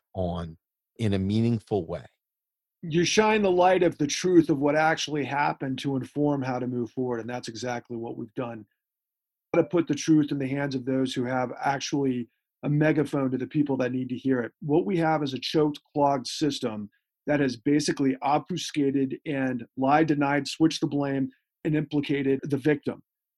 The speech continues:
Speaker 2: And what we have to do is build the consensus of the critical mass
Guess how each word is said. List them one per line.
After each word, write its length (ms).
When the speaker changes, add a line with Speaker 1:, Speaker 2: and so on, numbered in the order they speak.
Speaker 2:
And 260
what 300
we 100
have 180
to 80
do 480
is 340
build 300
the 100
consensus 880
of 140
the 80
critical 400
mass 440